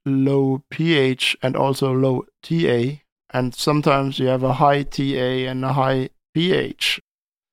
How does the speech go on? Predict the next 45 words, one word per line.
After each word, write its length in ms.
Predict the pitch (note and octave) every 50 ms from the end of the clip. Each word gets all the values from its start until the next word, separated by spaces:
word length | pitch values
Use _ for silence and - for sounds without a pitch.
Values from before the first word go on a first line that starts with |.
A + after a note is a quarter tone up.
| _ _ -
But 140 | C3+ B2+
that 180 | - C#3 C#3+ -
goes 260 | - D#3 D3+ C#3+ C#3
with 120 | C#3 C3 B2
the 60 | A#2
vintage. 680 | A#2+ C#3 D#3 D3 C3+ A#2+ - - - - - - - _ _ _
And, 440 | C3+ C3 B2+ B2 A#2+ A#2+ A#2+ A#2+ A#2
uh, 280 | A#2+ A#2 A#2+ A#2 A#2+ - _ _ _ _
so 420 | - C#3+ C3+ C3 C3 B2+ B2+ - _ _ _ _ _ _ _ _ _ _ -
we 140 | B2 C#3 C3+
do 440 | C3 - - D3+ D#3+ E3 E3+ F3
need 200 | F3 F3 E3+ D#3
to 120 | - D#3+ D3+
care 360 | - - D3 C#3+ D3 D3 D3+
of 220 | D#3+ D3 C3+ C#3
that 220 | - C#3 C3+ B2+ B2+
a 40 | B2+
little 280 | B2 C#3 C#3 C#3+ C3+
bit, 500 | B2+ - C#3+ C#3 C#3 C3+ C3+ - - - _ _ _ _ _ _ _
but 540 | - C3+ B2+ B2+ B2+ B2+ B2 B2 - - - _ _ _ _ _ _ _ -
it's 320 | C3 B2+ B2 - - _ -
not 380 | C3+ C3 C3 B2+ B2 A#2 - _ _ _ _ _ _ _
that 340 | - A#2+ A2+ A2 - _ -
significant 720 | - A#2+ - - A#2+ A2+ - C#3 B2+ - A#2 A2+ A2 -
in 120 | G#2+ A2
my 200 | A2+ A2+ A2+ A2+ A2+
eyes, 440 | - - - - - - - - - -
uh, 80 | F#3 F#3
for 240 | - - E3 D#3+
our 240 | D3+ C#3 C3 B2+ B2
wine 220 | A#2 A#2 G#2+ - -
style, 240 | - - C3+ -
of 240 | - - _ _ _ -
course. 300 | A#2+ - - - - - _ _ _ _ _ _ _ _ _ -
But, 440 | C#3 C3+ B2+ B2 - _ - - -
uh, 280 | A#2 A2+ A2+ A2 A2+ - _ _
you 100 | - B2+
know, 140 | B2 B2 B2
if 220 | C3 B2+ - -
we 100 | C3+ C#3
would 140 | D3 D#3 D#3
not 160 | - C#3 C3+
have 160 | C#3+ C3+ B2 B2
a 60 | B2
measurement 680 | B2 B2 B2+ - C#3+ C3+ C3+ C#3 C#3+ C#3+ C#3+ - -